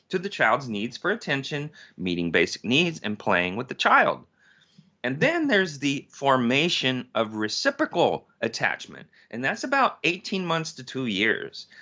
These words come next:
There's a whole, this is when language is formed. And it's hugely important that if you want your kid to speak multiple languages, that you give them the, the facilitation of learning new languages from, from eighteen months to two years,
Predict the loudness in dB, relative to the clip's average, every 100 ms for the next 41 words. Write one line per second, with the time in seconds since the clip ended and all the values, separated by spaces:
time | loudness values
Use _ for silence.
0 | -2 0 0 -2 0 2 2 2 0 0
1 | 0 2 4 4 4 4 2 0 -2 -6
2 | -8 -8 -2 0 0 -2 0 0 0 -4
3 | -8 -4 0 2 2 2 2 4 6 4
4 | 4 0 2 0 0 0 4 4 2 -4
5 | 0 0 0 -8 -6 -6 -2 0 0 -2
6 | -4 0 0 0 -6 -4 -6 -8 -18 -20
7 | _ -2 -2 -4 -2 4 4 4 4 4
8 | 2 -8 -20 _ 0 2 2 0 0 -2
9 | -2 0 2 0 -2 0 -2 -2 -4 -4
10 | -2 2 4 4 2 0 -2 -2 -2 -4
11 | -6 -4 -4 -4 -4 -4 -6 -6 -4 0
12 | 0 0 -2 0 2 0 -4 -14 -10 -8
13 | -6 -6